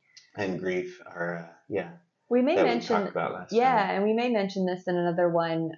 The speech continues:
Speaker 2: um, but we did a, um, our church offers something called Reengage for couples.
Speaker 1: Mm-hmm.
Speaker 2: Um, so wonderful ministry and everything like that. And we did it whenever, it was just, like, in our third year of marriage, but
Speaker 1: Yeah,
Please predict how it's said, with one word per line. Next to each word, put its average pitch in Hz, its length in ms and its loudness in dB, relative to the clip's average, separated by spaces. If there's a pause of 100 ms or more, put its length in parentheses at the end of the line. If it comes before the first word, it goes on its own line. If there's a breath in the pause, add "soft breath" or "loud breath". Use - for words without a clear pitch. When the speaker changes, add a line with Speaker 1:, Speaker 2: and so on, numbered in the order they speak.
(140)
Speaker 2:
um, 160 540 -4
but 180 340 2 (480)
we 226 240 4
did 196 680 6 (160)
a, 180 460 4
um, 175 360 -4
our 185 160 2
church 214 360 0
offers 175 760 0
something 180 320 -4
called 175 220 -2
Reengage 185 800 0
for 170 140 0
couples. 220 520 -2
Speaker 1:
Mm-hmm. 104 420 0 (280)
Speaker 2:
Um, 180 680 0
so 202 160 4
wonderful 202 680 4
ministry 170 520 2
and 170 80 2
everything 170 340 0
like 165 220 -2
that. 165 200 2
And 214 240 -2
we 247 200 2
did 214 160 6
it 196 140 2
whenever, 180 500 2 (300)
it - 40 -20
was 175 100 -14
just, 220 160 -2
like, 185 140 0
in 165 60 -2
our 170 140 -4
third 175 220 2
year 165 240 2
of 170 60 -6
marriage, 160 440 2
but 170 140 4
Speaker 1:
Yeah, 107 240 0